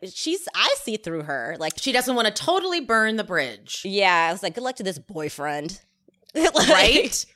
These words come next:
Speaker 2: Right? Yeah. This leads to the whole, the kiss and the cover-up and whatever, and Olivia goes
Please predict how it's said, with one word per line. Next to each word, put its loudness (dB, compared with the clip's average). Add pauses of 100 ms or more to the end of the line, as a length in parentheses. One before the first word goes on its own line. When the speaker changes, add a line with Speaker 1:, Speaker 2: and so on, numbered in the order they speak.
(380)
Speaker 2:
Right? -2 (260)
Yeah. -4 (920)
This 0
leads -4
to -6
the 0
whole, 0
the -4
kiss -2
and -4
the -6
cover-up -2
and -10
whatever, -2
and -4
Olivia -6 (180)
goes -4